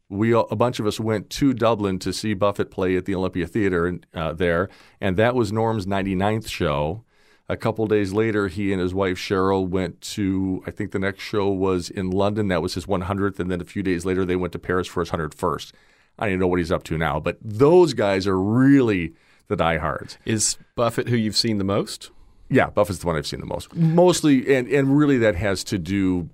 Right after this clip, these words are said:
Speaker 1: with the friends that we've made in the Parrot Head Club and, and the people that we've met around the world. I mean, I'm walking through this, the, this, the Wild Duck pub i-, uh, cr-, right across the alley from the Olympia, and I happen to be wearing my Kentucky Derby hat.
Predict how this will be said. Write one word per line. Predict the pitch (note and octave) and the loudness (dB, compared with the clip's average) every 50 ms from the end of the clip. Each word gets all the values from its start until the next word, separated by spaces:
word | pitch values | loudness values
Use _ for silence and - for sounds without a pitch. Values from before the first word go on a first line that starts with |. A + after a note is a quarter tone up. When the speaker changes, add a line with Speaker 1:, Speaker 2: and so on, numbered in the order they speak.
| _ - | _ -6
Speaker 1:
with | G#2 G2 F2 E2+ - - | -2 0 0 0 -2 -8
the | - F2 | -12 -10
friends | - - G#2+ G2 G2 F#2+ F2 | 0 0 0 0 0 -2 -2
that | G2 | -2
we've | F2 F2+ F#2 E2 D#2 | -2 -2 -2 -2 -2
made | F2 F2 F2 F2 F2 F2 E2 | -2 -2 0 0 0 0 -2
in | F2 E2+ | -4 -4
the | E2 | -6
Parrot | - - F#2+ E2+ E2 E2 E2 | -4 -2 0 0 0 0 -4
Head | F2+ F2 F2 E2+ | -4 -6 -6 -6
Club | - - F#2 F2 F2 E2+ E2+ E2 - | -4 -2 0 0 0 0 -2 -4 -6
and, | - F2 F2 F2 E2+ E2+ F2 - | -4 -4 -2 -2 -4 -4 -6 -6
and | B2+ A#2 G#2 G2 | -4 -4 -4 -4
the | - | -4
people | - B2+ A#2 B2 | -2 -2 -2 -2
that | G#2+ G2+ | -2 -2
we've | G2+ F#2 F#2+ | -2 -4 -2
met | G2 G2 F2+ | -2 -2 -2
around | F2+ F2 F#2 F2 F2 E2+ | -2 -2 -2 -2 -4 -4
the | E2+ | -6
world. | E2 D#2 F2+ F#2 F#2+ F#2+ F#2 F2+ F2 E2+ E2 - _ _ _ | -8 -4 -4 -2 0 2 2 0 0 -2 -4 -8 _ _ _
I | - A2 | -6 -4
mean, | G#2 G#2 | -2 -2
I'm | A2+ B2 A#2+ | -2 0 2
walking | A#2+ A#2+ A#2+ A#2+ A#2+ A#2+ A2 | 2 2 0 0 -2 -6 -8
through | - - - A2 A2+ G#2+ G#2 G2+ | -8 -8 -6 -2 -2 0 0 0
this, | F#2 G2 F2+ F2 - - - - _ _ _ | 0 0 -2 -2 -2 -8 -12 -14 _ _ _
the, | - - G2 F2+ E2+ E2 D#2+ - - | -8 -4 -2 0 0 -2 -4 -6 -4
this, | G#2 G2 F2+ - - - _ _ _ | -4 -4 -4 -4 -10 -16 _ _ _
the | G2+ G2 | -6 -4
Wild | F2+ G2 G#2 G#2 G2+ G#2 G2 | -2 0 0 2 0 0 0
Duck | F2+ G2+ G2 - - | 0 -2 -2 -2 -6
pub | - - G2+ F#2+ F#2+ F#2 F2 - - | -6 -4 -2 0 0 -2 -4 -10 -8
i-, | G2 G2+ - - - _ _ _ _ - A2 | -10 -10 -10 -10 -16 _ _ _ _ -6 -4
uh, | G#2 G2 | -4 -4
cr-, | - - - - - | -4 -8 -18 -18 -18
right | C#3 B2 A2+ A2 A#2 A2 | -14 -8 -2 0 0 0
across | G#2+ - - - A#2+ A2 A2+ A2+ - | 0 -6 -4 -2 0 2 2 0 -2
the | - A2 G2 - - | -4 -8 -8 -4 -4
alley | F#2 F#2 G2 F#2+ F#2+ F2+ | -2 -2 0 -2 -2 -4
from | F#2 - G2+ F#2+ | -4 -4 -4 -2
the | F#2+ F#2 | -2 -2
Olympia, | F2 F2+ F#2 F#2 - G2 F2 D#2+ D2+ - _ _ _ _ _ _ _ _ _ _ _ | -2 -2 -4 -4 -4 -4 -4 -4 -4 -6 _ _ _ _ _ _ _ _ _ _ _
and | - G2+ F#2 F2+ F2+ F2+ F2+ F2+ F2 F2 F2 E2+ E2+ - - _ _ _ _ _ _ _ _ _ - | -6 -4 -2 0 0 0 0 -2 -2 -4 -4 -6 -8 -10 -14 _ _ _ _ _ _ _ _ _ -6
I | A2+ G2+ | -6 -6
happen | F#2 E2 D#2 D3+ D3 D3 D3+ D3+ C#3+ C3 | -6 -4 -2 0 2 2 0 0 0 -2
to | A2+ | -2
be | G#2+ A2 G#2 | 0 0 0
wearing | G2 G2 G#2 G2+ G2 F#2+ | 2 2 0 0 0 -2
my | F#2 E2+ | -4 -4
Kentucky | - - F2 E2 - F2+ F2+ - F2+ | -4 -8 -10 -6 -6 -6 -6 -6 -8
Derby | D2+ F2 E2+ E2 D#2 D2+ D#2 | -4 -2 -2 -2 -2 -6 -8
hat. | D2+ D2+ - - - | -8 -6 -6 -6 -8